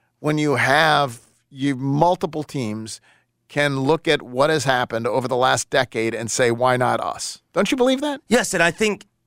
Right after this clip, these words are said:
Speaker 2: I think that's a good thing. I think that keeps more fan bases interested, and I know the big talking point out of this World Series, this is the least watched World Series of all time.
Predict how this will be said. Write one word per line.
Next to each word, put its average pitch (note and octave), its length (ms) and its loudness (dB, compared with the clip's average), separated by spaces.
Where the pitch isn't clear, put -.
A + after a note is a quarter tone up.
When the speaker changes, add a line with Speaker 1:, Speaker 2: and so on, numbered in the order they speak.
Speaker 2:
I D#3+ 120 2
think G#3+ 260 0
that's G3+ 220 0
a F#3 120 2
good D3+ 320 0
thing. C#3+ 480 0
I C3 80 0
think D#3 200 0
that E3+ 160 2
keeps F3+ 260 -4
more E3 200 2
fan E3 300 2
bases D3+ 380 0
interested, A#2 640 0
and C3+ 380 2
I C3 180 4
know D#3 300 0
the C#3+ 200 -2
big C3+ 380 0
talking A#2+ 420 -2
point F#2 220 -2
out F#2 120 2
of F2+ 80 -2
this A2 180 0
World A2+ 180 2
Series, F#2 260 -2
this - 180 -2
is C3 120 0
the C3+ 120 4
least C3+ 380 0
watched B2 420 2
World A#2 380 -2
Series G#2+ 500 0
of G2+ 160 0
all G2+ 160 2
time. F2 300 -4